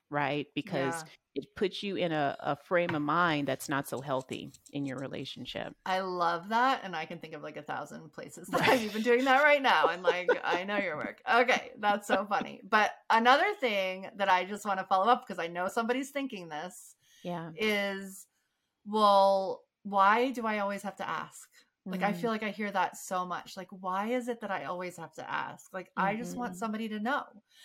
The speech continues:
Speaker 1: Yeah.
Speaker 2: that, like, I need this. So what do
Speaker 1: Yeah.
Speaker 2: you, what do you, like, what do you say to that? <laughs>
Speaker 1: Yeah, no, you know, and I, that's a totally fair question.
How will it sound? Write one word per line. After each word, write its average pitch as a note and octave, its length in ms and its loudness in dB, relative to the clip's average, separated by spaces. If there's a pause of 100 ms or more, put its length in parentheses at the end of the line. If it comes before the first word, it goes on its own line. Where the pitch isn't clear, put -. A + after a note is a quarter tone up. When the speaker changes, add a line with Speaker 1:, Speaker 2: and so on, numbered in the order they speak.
(180)
Speaker 1:
Yeah. G3 140 2
Speaker 2:
that, F#3+ 100 -2
like, F3+ 440 0
I F#3 140 -6
need G#3+ 260 -6
this. - 460 -20 (240)
So G#3 160 -6
what A3 180 -4
do B3 40 -8
Speaker 1:
Yeah. - 20 -10
Speaker 2:
you, A#3+ 200 -12
what G#3+ 140 -6
do A3+ 60 -6
you, A3+ 160 -12
like, G3 240 -12
what G#3 100 -8
do G#3 60 -8
you G#3+ 100 -8
say F#3 260 -12
to F3 100 -16 (100)
that? - 280 -12 (120)
<laughs> A#3 340 -2
Speaker 1:
Yeah, E3+ 460 2
no, G3+ 300 2
you G#3+ 140 -4
know, A#3 140 0
and G#3 120 -2
I, G3+ 220 -2
that's F#3+ 260 0
a G3+ 60 -2
totally F#3+ 580 -4 (280)
fair F3 260 2
question. F3+ 760 -2